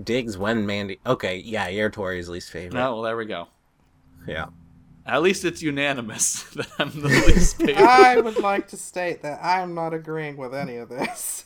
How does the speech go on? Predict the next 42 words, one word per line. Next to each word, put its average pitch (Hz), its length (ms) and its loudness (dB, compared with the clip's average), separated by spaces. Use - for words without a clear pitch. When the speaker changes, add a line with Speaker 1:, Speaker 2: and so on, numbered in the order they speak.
Speaker 1:
Oh, 117 160 2
then 107 140 0
who's 123 240 0
your 120 100 0
least 113 320 -4
favorite? 110 420 -4
Speaker 3:
I 196 120 2
don't 277 240 0
have 208 500 0
a 233 60 -6
least 262 400 -10
favorite 254 500 -10
because 190 240 -10
I 120 140 2
Speaker 2:
Uh, 135 60 2
Speaker 3:
love 170 220 -4
Speaker 1:
what? 320 360 -2
Speaker 2:
You're 160 160 0
Speaker 3:
each 170 40 -4
Speaker 2:
trying 156 160 0
to 143 60 -4
Speaker 3:
and - 80 -4
Speaker 2:
cover 139 240 4
Speaker 3:
every 135 40 4
Speaker 2:
it 135 60 4
up. 135 140 6
Speaker 3:
one 160 120 -6
of 127 160 -10
you. 110 320 -12
Speaker 2:
This 127 220 -2
sounds 349 300 6
like - 120 6
a - 20 2
Speaker 3:
No. 143 100 8
Speaker 2:
hash 156 300 4
brown 120 260 2
conspiracy 107 640 -6
right 101 180 -4
now. 98 160 -4
Speaker 3:
Uh, 190 440 0
Speaker 1:
Yeah. 87 540 -8
Speaker 3:
Jesus. - 560 -20